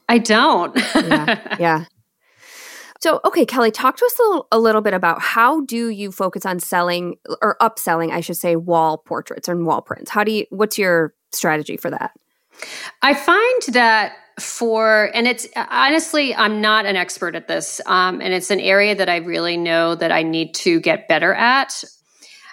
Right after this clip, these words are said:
Speaker 1: I find that I am most successful upselling wall art to a mom if it's their kids, or if it's a
Speaker 2: Mm, mm-hmm.
Speaker 1: family session,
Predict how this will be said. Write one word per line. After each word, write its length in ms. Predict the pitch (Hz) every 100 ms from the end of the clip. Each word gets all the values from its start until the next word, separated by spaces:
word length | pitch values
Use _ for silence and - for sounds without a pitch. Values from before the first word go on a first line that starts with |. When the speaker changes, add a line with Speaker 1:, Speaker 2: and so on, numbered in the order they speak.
| _ -
Speaker 1:
I 160 | 214
find 460 | 214 - 262 311 330
that 220 | 254 233 208
I 140 | 196
am 300 | 190 190 185
most 840 | 190 190 208 208 - - - _
successful 1200 | - - 220 - - - - 185 175 170 165 330 - _ _ _ _ _ _ _ -
upselling 560 | 202 208 247 214 202
wall 260 | 180 175 180
art 480 | - 170 165 160 - -
to 720 | - - 196 175 175 170 175 -
a 60 |
mom 640 | 175 170 165 165 196 262 320 311
if 180 | 202
it's 200 | 202 202
their 140 | - 175
kids, 720 | - - 180 151 202 - - - - - -
or 140 | 196
if 120 | 185
it's 160 | 185 165
a 40 |
Speaker 2:
Mm, 40 | 175
mm-hmm. 120 | -
Speaker 1:
family 340 | 208 180 202
session, 720 | 240 - 175 - 185 175 170